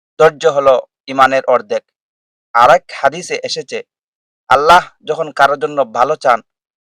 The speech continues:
তখন তাকে কষ্ট দিয়ে পরীক্ষা করেন। ইউসুফ আলাইহিস সালামকে কূপে ফেলা হলো,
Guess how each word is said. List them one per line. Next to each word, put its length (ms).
তখন 300
তাকে 300
কষ্ট 260
দিয়ে 240
পরীক্ষা 440
করেন। 380
ইউসুফ 460
আলাইহিস 460
সালামকে 560
কূপে 360
ফেলা 280
হলো, 300